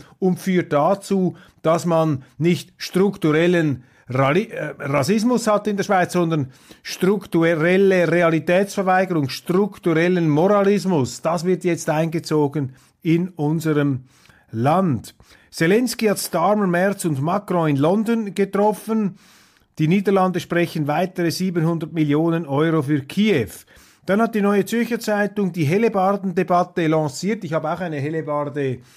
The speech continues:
hier. Man versucht jetzt zu zeigen, dass diese Hellebarde eigentlich nicht Wahrzeichen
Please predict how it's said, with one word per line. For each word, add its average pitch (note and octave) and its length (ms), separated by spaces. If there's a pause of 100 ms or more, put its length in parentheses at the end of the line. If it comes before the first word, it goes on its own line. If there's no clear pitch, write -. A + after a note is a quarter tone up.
(100)
hier. A#3 420 (280)
Man D3 140
versucht D#3+ 440
jetzt F#3 260
zu D#3 100
zeigen, F3+ 540
dass E3+ 240
diese D#3 280
Hellebarde E3+ 760
eigentlich E3+ 920 (800)
nicht - 640 (1900)
Wahrzeichen D#3+ 1300